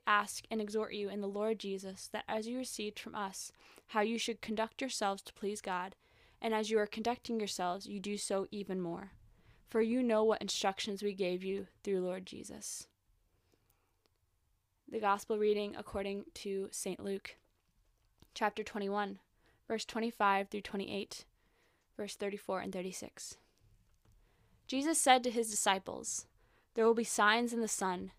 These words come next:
the moon, and the stars, and on earth's nations all of them will be in dismay, perplexed by the roaring of the sea and the waves. People will die of fright in anticipation of what is coming upon the world,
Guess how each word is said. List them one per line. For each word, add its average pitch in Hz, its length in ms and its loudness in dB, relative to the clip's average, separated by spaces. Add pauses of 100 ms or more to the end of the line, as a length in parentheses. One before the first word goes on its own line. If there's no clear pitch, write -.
the 220 80 2
moon, 220 360 6
and 202 160 0
the 190 60 -2
stars, 190 720 -2 (160)
and 226 120 2
on 214 120 4
earth's 247 280 2
nations 240 680 -2 (500)
all 226 240 8
of 208 140 0
them 196 220 -6
will 196 120 -4
be 196 140 -2
in 185 80 -2
dismay, 185 500 -8 (460)
perplexed - 540 0
by 202 100 2
the 196 100 -2
roaring 214 400 0
of 190 120 -6
the 190 40 -10
sea 190 320 -4
and 185 100 -4
the 175 60 -4
waves. - 600 -12 (460)
People 220 280 -4
will 208 100 0
die 190 240 2
of 190 140 -2
fright 190 340 -2
in 214 140 -4
anticipation 240 840 -2
of 202 140 -4
what 208 140 0
is 220 100 0
coming 196 320 -4
upon 190 380 -4
the 170 60 -2
world, 180 440 -6